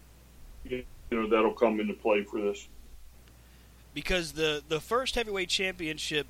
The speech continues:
Speaker 2: defense is a few weeks after October second. Notice there's some time in between all of these hang-, things that are happening. Nothing's being rushed.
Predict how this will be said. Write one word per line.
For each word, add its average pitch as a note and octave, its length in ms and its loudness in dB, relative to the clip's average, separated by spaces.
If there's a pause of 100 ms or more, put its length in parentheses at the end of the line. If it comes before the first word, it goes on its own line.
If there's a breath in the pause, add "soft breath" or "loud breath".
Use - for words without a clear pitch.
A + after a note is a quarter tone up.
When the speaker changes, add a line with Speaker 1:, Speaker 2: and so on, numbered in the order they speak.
Speaker 2:
defense C#3 920 -4 (140)
is C#3 720 0
a C#3+ 80 -8
few F#3+ 200 -6
weeks F3+ 280 -4
after D3 380 -2
October C3+ 440 -6
second. - 420 -2 (680 soft breath)
Notice D#4+ 260 -4
there's D4+ 200 0
some E3+ 160 -6
time F3+ 520 0
in C#3 120 -4
between C#3 520 -4
all A2+ 140 -8
of G#2+ 80 -14
these A#2 220 -8
hang-, C3 240 -10 (200)
things C#3+ 220 -6
that B2+ 100 -8
are A#2 80 -8
happening. A#2+ 400 -6
Nothing's F3 300 -8
being C#3+ 320 -12
rushed. - 520 -12